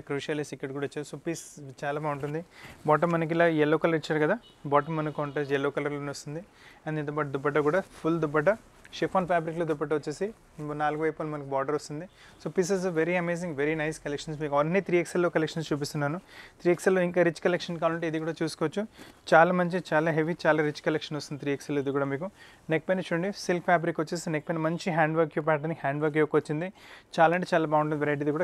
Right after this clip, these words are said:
కలర్ is very rare, ఎక్కువ మటుకి కలర్ కూడా రాదు. So మీకు రేర్ కలర్స్, రేర్ కలెక్షన్స్ కావాలంటే ఇక్కడ ఈ పీసెస్ తీసుకోండి. And బాటమ్ కూడా చూడండి,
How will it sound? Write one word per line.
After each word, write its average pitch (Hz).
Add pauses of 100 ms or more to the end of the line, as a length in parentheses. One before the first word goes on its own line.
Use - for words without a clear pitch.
కలర్ 175
is 170 (180)
very 180 (100)
rare, 190 (240)
ఎక్కువ 175
మటుకి 170
కలర్ 156
కూడా 170
రాదు. 156 (440)
So 180 (100)
మీకు 170
రేర్ 170
కలర్స్, 180
రేర్ 156
కలెక్షన్స్ 160
కావాలంటే 156
ఇక్కడ 143
ఈ 151
పీసెస్ 151
తీసుకోండి. 156 (460)
And 156
బాటమ్ 151
కూడా 170
చూడండి, 170